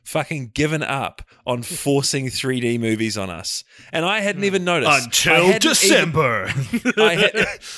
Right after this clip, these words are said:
Speaker 1: but I hadn't even noticed 'cause I remember thinking about it, like, you know, and for ages, for years, I just had, like, spare pairs of three D glasses just sitting in my car's,
Speaker 3: <laughs>
Speaker 1: like,
Speaker 3: Just in case.
Speaker 1: glove box,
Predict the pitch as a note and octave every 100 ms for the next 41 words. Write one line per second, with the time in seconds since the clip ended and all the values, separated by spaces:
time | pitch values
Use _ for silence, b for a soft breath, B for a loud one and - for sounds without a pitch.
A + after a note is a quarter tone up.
0 | B B3 A#3 G#3+ B3+ B3 A#3+ A3+ G#3 A3
1 | D#3 - - F#3+ G#3 A3 G3+ F3+ G#3 F#3
2 | G3+ E3+ D3 A2+ B2 B2+ - F3+ G3 -
3 | B B B _ - F#3 F#3+ F#3 F3 G3
4 | E3+ E3 B2 - D#3 D3+ F#3+ G#3+ F3+ A2+
5 | G#2 D3 D#3 E3+ - E3 E3 D#3+ C#3 B2+
6 | - b b b b _ _ _ _ _
7 | _ - - D#3 - - G#3 F#3 F3 -
8 | E3+ D#3+ D#3+ C#3 B2+ - - D3 C#3+ C#3
9 | B2 A2+ A#2 - G#2+ G#2+ - - D3 C#3
10 | B2 A2 F#2+ - A#2 A2 G#2 G2+ A#2+ G#2+
11 | - - A#2 - A#2+ A2+ G#2+ A2+ C3 C#3
12 | D3 - A#2 - - -